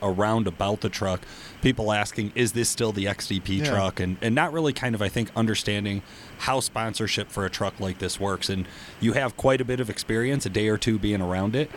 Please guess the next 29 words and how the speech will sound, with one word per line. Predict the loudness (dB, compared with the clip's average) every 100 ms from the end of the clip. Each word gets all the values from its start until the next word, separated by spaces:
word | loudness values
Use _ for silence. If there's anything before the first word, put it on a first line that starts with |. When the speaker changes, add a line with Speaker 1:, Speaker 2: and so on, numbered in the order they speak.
| -14 -16 -6 0
Speaker 1:
Uh, | 2 2
I | 0
thought | 2 2
maybe | 4 4
you | 2
could | 0 0
tell | 2 2
our | 4
guys | 2 2
kind | 2 2 4
of | 2 0 -14 -20 -16 -4
how | 0
sponsorship | 0 0 0 0 2 2 2
on | 0 0
a, | -6 -4
on | -2 0
a |
truck | 0 0 0
at | -2 0
this | 0 2
level | 2 2 0
kind | 0 0
of | 2
works, | 2 2 2
and, | 2 2 2
like, | 0 -2 -8
w-, | -8 -6 0
what | 2 2
do | 2 2 4 2